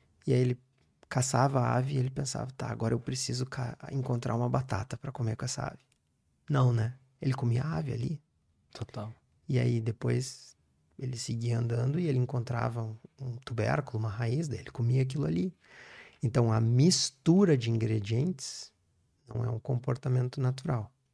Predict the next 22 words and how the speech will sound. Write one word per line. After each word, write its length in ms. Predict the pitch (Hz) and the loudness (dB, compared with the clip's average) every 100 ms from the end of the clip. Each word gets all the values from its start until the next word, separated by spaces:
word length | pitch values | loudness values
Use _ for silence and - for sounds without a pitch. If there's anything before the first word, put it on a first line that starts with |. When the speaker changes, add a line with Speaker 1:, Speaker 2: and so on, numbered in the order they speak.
| _ _ | _ _
Speaker 1:
certo? 520 | - - 113 - - - _ - | -8 -2 0 -2 -10 -20 _ -20
Speaker 2:
Caramba, 480 | - - 123 117 110 95 | -14 -4 -2 0 -2 -2
verdade. 480 | 107 113 127 120 - _ _ _ _ _ - | -4 -2 -4 -6 -12 _ _ _ _ _ 6
Speaker 1:
E 80 | |
aí, 160 | 131 151 | 6 6
se 160 | - 180 | 2 -2
tu 200 | - 226 | 2 0
for 280 | - 226 135 | 2 0 2
ver, 440 | 104 117 180 135 - _ _ _ _ _ _ _ _ _ _ _ _ _ _ _ _ | 2 4 4 2 -2 _ _ _ _ _ _ _ _ _ _ _ _ _ _ _ _
a 140 | - 131 | -6 -4
gordura 1000 | 131 160 233 220 127 165 202 147 113 - _ _ _ _ _ _ _ _ | 0 4 4 4 4 4 6 6 2 -4 _ _ _ _ _ _ _ _
e 140 | 151 156 | 4 4
o 80 | |
carboidrato, 1000 | 151 190 226 190 123 120 - 190 - 143 - _ _ _ _ _ | 2 -2 -2 -2 0 2 2 -2 -6 -18 -18 _ _ _ _ _
eles 840 | - 135 139 - - - - - - _ _ _ _ _ - | 0 0 0 -2 -6 -8 -12 -18 -20 _ _ _ _ _ -2
usam 380 | 170 165 185 202 | 4 4 4 0
cenários 500 | - 180 160 170 185 | 0 0 2 2 2
metabólicos 720 | 175 160 165 147 160 160 156 | 2 0 2 4 2 2 -2
distintos 520 | 143 180 - 214 214 | -2 -4 -4 -2 -4
pra 160 | - 143 | -2 -2
serem 300 | 131 120 113 | 0 0 0
processados. 760 | - 110 - - - - - | 0 -4 -2 -4 -6 -8 -12